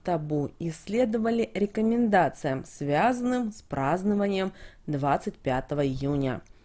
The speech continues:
Считалось, что в этот день проходит торжество Петра Солнцеворота. В связи с этим следовало на стол ставить первые блюда без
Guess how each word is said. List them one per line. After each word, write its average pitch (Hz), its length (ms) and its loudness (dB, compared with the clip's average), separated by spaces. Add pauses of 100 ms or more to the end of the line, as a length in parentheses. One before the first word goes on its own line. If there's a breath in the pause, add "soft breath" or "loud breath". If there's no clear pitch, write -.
(260 soft breath)
Считалось, 262 600 2
что - 180 -4
в 180 80 0
этот 185 240 -2
день 262 240 2
проходит 254 560 0
торжество 180 960 -2
Петра 190 680 0
Солнцеворота. 151 1300 0 (500 soft breath)
В - 60 -20
связи 147 400 0
с - 160 -8
этим 208 360 2
следовало 196 640 0
на 160 180 0
стол 320 380 0
ставить 262 760 -2
первые 151 400 2
блюда 226 520 0
без 151 480 -2